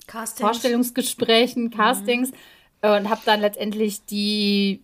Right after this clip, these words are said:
Speaker 2: Zimmer, die mir angeboten wurden, alle abgesagt und war wieder so in meinem Schneckenhaus und war so, „Okay, nee, das, ich kann mir das doch gar nicht vorstellen. Irgendwie,
Speaker 1: Hätten
Speaker 2: das
Speaker 1: die
Speaker 2: klingt doch
Speaker 1: dir
Speaker 2: alles“
Speaker 1: das Zimmer gegeben?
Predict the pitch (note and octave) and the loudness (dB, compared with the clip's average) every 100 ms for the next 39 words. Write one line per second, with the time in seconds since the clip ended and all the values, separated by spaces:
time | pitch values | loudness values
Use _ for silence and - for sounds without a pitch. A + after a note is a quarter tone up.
0 | _ - - A3 G#3 F#3+ G3+ G3 G#3 G3+ | _ -4 0 2 0 0 0 0 -2 -2
1 | G3 F#3+ G3 - B3 A#3+ C4+ A3+ G3 F#3+ | -4 0 0 0 -2 0 0 -2 0 0
2 | F#3 F#3+ F3+ F3+ F#3 F3+ - A3 B3 A#3 | 2 0 0 -2 -2 -2 -2 -4 -2 -2
3 | A3+ G3+ G3+ G3 G3 G3 F3 F3 - - | -2 0 -2 -2 -4 -4 -2 -2 -4 -8
4 | - F3+ F3+ - E3+ F3 F3 F3+ - F3 | -10 -8 -6 -6 -6 -2 -2 -2 -4 -4
5 | F3+ D#3+ F3+ F3 A#3+ A#3+ A3 A3 A3 G#3 | -2 -6 -6 -2 -4 -2 -4 -2 0 0
6 | G3+ G3 F#3 F#3+ G#3+ G3+ G3+ - - - | 0 -4 -2 0 0 -2 -8 -10 -10 -6
7 | G#3+ G3 F3+ E3+ A3 | -4 -6 -8 -8 -6